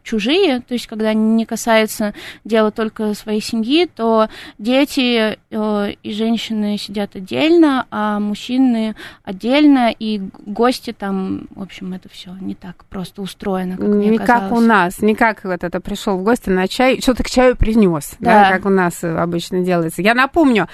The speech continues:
Speaker 2: друзья, у нас в гостях, э, Дина Кабулова, э, учительница в цыганском классе, она работает,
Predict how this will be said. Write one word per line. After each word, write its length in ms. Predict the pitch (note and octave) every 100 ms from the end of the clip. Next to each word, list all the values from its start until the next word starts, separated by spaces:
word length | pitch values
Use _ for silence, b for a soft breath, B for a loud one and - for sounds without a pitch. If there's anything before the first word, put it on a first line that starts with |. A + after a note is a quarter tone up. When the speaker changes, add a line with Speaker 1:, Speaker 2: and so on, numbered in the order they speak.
| B B
Speaker 2:
друзья, 380 | G3+ A#3 A#3+ A#3+
у 40 | G#3
нас 200 | A3 A#3
в 40 |
гостях, 440 | A#3+ A#3+ - B3+ - B B B B
э, 280 | - G#3 G3+ -
Дина 600 | F#3+ G3+ A#3+ D#4+ C#4+ B3+
Кабулова, 920 | - A#3 A3 C#4 F4+ C4 F#3 E3+ E3+ -
э, 460 | G3 F#3+ F3+ F3+ -
учительница 1200 | A3 - D#4 D4+ A#3+ G3+ F3+ E3+ - F3 E3+ E3
в 40 | -
цыганском 460 | G3+ A3 B3 C#4+
классе, 380 | C4 B3 F#3+ -
она 140 | F#3 F#3
работает, 520 | F#3+ F#3+ F3+ F3+